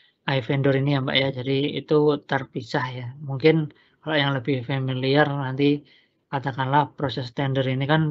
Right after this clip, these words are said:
dilakukan di aplikasi terpisah, misalkan di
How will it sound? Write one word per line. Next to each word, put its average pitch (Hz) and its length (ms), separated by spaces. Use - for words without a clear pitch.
dilakukan 139 640
di 131 560
aplikasi 139 960
terpisah, 139 560
misalkan 131 400
di 127 400